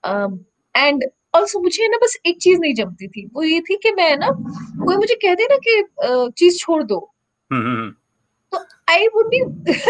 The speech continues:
Speaker 1: <laughs> मुझसे वो नहीं होता था, मुझसे, I, I would say, "नहीं, नहीं, नहीं, यार, कर देते हैं, ये, ये छोड़ेंगे तो नहीं।" That's, that's something that <laughs>
Speaker 2: सा-, साबिसा,
Speaker 1: is
Speaker 2: ये ना,
Speaker 1: negative।
Speaker 2: ये महीन-महीन बातें ना बताते रहना।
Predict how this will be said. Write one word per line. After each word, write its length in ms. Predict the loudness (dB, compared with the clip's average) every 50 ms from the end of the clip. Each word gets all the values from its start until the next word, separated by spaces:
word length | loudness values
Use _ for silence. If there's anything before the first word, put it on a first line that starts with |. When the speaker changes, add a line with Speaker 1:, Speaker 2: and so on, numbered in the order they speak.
| 0 0 -4 -6 _ -16 -18 -16
Speaker 1:
<laughs> 180 | -12 -10 -10
मुझसे 200 | -8 0 2 2
वो 200 | 2 4 2 2
नहीं 180 | 2 2 0 0
होता 260 | -2 -2 -2 0 0
था, 160 | 2 2 0
मुझसे, 480 | 0 -2 -6 -6 -4 0 2 2 2 2 -2 -4 -4 -4 -4 -4
I, 360 | -2 -2 -4 -2 -2 -6 -4
I 120 | 0 0
would 160 | 0 0 -2 -4
say, 200 | -6 -6 -4 -4
"नहीं, 120 | -4 -6
नहीं, 140 | -6 -6 -6
नहीं, 100 | -4 -4
यार, 120 | -4 -4
कर 220 | -4 -4 -6 -6 -4
देते 320 | -6 -10 -10 -10 -12 -12
हैं, 60 | -12
ये, 380 | -12 -8 -6 -4 -4 -4 -4 -6 -6
ये 280 | -6 -4 -4 -4 -6 -8 _ _ _ _ _ _ _ _
छोड़ेंगे 580 | -10 -8 -4 -2 -2 0 0 0 0 0 -2 -2
तो 200 | -2 -2 -4 -4
नहीं।" 400 | -2 -6 -8 -8 -8 -10 -10 -8
That's, 320 | -8 -8 -8 -10 -12 -8 -8
that's 260 | -8 -8 -8 -10 -10
something 400 | -10 -10 -10 -14 -14 -10 -8 -8
that 100 | -8 -8 -12 _ _ -4 -2
<laughs> 340 | 0 0 -2 -2 -8 _ -8
Speaker 2:
सा-, 260 | -6 -6 -6 -6 -4
साबिसा, 360 | 0 2 2 2 2 2 2
Speaker 1:
is 40 | 2
Speaker 2:
ये 60 | 2
ना, 60 | 0
Speaker 1:
negative। 220 | -2 -4 -6 -6 -6
Speaker 2:
ये 60 | -6
महीन-महीन 640 | -4 -6 -6 -4 -4 -4 -2 -4 -4 -4 -4 -4 0
बातें 260 | 0 0 0 0 -4
ना 100 | -4 -2
बताते 400 | -2 0 2 2 0 2 0 -6
रहना। 280 | -6 -8 -10 -14 -18